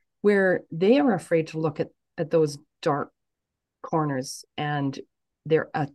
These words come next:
t-, and they're also terrified to share it because they will see that shock. They will see that, that response, and they don't wanna hurt or scare other people. They don't wanna be too much, like you said, or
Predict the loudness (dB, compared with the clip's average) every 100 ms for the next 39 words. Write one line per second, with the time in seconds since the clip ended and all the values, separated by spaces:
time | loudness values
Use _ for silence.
0 | -12 -8 -4 -4 -2 -4 -4 -8 -8 -8
1 | -6 -6 -8 -12 _ -12 -10 -8 -6 -6
2 | -8 -12 -12 -10 -8 -8 -10 -18 _ _
3 | 0 2 2 -4 -4 -4 -2 -4 -6 _
4 | -10 -4 -2 -2 -4 -6 -6 -6 -2 0
5 | -2 -4 -8 _ _ _ _ -6 -4 -4
6 | -6 -8 -4 0 2 0 -4 -14 -10 -6
7 | -4 -2 -2 -4 -2 0 2 2 0 -4
8 | -4 -4 -4 -6 -8 -6 -6 -4 -6 -8
9 | -8 -6 -4 -2 -2 -2 -2 -2 -2 -2
10 | -4 -6 -6 -4 -2 -4 -6 -10 -10 -10
11 | -10 -6 -6 -8 -20 -12 2 6 6 6
12 | 2